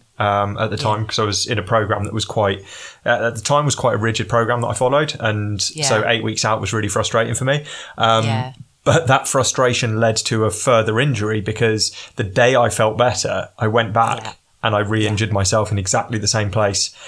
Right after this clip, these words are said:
Speaker 2: Yeah.
Speaker 1: Um, and so I'm completely with you on this kind of no pain, no gain is a very old-fashioned, outdated and just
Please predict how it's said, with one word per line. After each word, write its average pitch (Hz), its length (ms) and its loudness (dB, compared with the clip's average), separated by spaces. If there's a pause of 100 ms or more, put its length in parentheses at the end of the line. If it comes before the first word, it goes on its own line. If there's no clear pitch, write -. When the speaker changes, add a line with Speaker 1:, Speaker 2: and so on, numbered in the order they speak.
(200)
Speaker 2:
Yeah. 104 280 4
Speaker 1:
Um, 101 300 -2 (220)
and 113 160 2
so 135 140 4
I'm 127 100 0
completely 123 380 0
with 120 220 0
you 107 140 2
on 101 120 0
this 101 140 0
kind 110 240 0
of 101 140 -2
no 123 220 2
pain, 123 300 -2
no 107 120 2
gain 110 340 2
is 98 120 0
a 107 40 -2
very 110 240 4
old-fashioned, 110 600 0
outdated 110 580 2
and 101 160 -2
just 113 200 -4